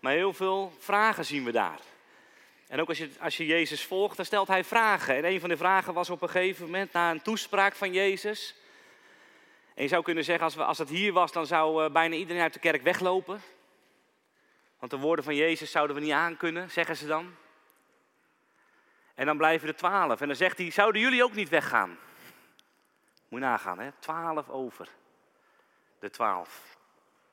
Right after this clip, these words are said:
Discipelen. En dan vraagt Jezus, "Zouden jullie ook niet weggaan?" En dan zegt Petrus, "Waar zouden wij heen gaan?" Hè?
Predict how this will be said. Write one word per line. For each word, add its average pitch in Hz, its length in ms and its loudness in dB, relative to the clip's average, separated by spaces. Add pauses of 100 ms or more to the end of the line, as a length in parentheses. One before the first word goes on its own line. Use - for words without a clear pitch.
(140)
Discipelen. 160 480 -4 (880)
En 120 80 -4
dan 127 100 0
vraagt 165 320 2
Jezus, 156 640 -2 (200)
"Zouden 180 300 4
jullie 202 180 4
ook 175 60 -8
niet 175 140 -6
weggaan?" 117 440 0 (2500)
En 117 80 -12
dan 113 80 -2
zegt - 200 -8
Petrus, 156 640 -2
"Waar 170 400 4
zouden 143 340 -2
wij 123 140 2
heen 95 260 -4
gaan?" - 300 -12 (160)
Hè? 95 160 -16